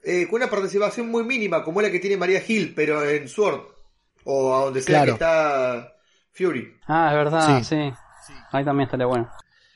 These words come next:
Speaker 2: Sí, sí, sí, yo creo que, no, no sé si en estas series que vienen ahora, pero sí, evidentemente,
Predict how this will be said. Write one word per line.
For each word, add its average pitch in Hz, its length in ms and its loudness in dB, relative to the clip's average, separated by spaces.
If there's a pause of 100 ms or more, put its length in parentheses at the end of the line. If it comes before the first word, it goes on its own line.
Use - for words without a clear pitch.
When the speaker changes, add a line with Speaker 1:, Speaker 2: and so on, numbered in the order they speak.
(520)
Speaker 2:
Sí, 151 280 0
sí, 139 140 0
sí, 131 160 -2
yo 151 160 -2
creo 156 220 2
que, 143 200 2
no, 190 200 0
no 220 200 4
sé 247 140 2
si 208 120 2
en 190 100 4
estas 196 280 2
series 180 220 4
que 147 100 2
vienen 147 260 4
ahora, 160 680 6
pero 127 260 0
sí, 120 220 2
evidentemente, 127 840 0